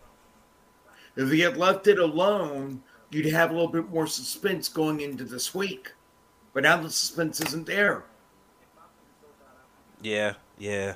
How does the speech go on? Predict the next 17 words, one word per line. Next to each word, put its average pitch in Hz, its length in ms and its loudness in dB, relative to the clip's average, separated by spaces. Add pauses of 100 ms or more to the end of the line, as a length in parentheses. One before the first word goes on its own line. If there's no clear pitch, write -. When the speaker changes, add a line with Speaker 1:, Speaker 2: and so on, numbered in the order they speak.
Speaker 2:
yeah. 98 260 -6
Speaker 1:
And 127 180 0
in 202 180 0
the 214 60 4
main 202 280 -4
event 180 460 -4
this - 280 -6
week, - 420 -14 (1300)
oh 131 260 2
boy, - 540 -4 (1800)
the 110 100 -8
Second 180 600 0
City 160 760 -2 (160)
Messiah 127 640 0 (1600)
C - 300 0
M 165 180 -2
Punk 120 480 -6